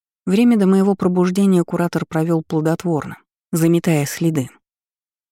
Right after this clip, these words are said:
Придав себе относительно пристойный вид,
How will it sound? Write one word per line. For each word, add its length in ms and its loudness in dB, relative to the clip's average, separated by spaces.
Придав 340 -4
себе 280 -2
относительно 640 -2
пристойный 580 -4
вид, 280 -10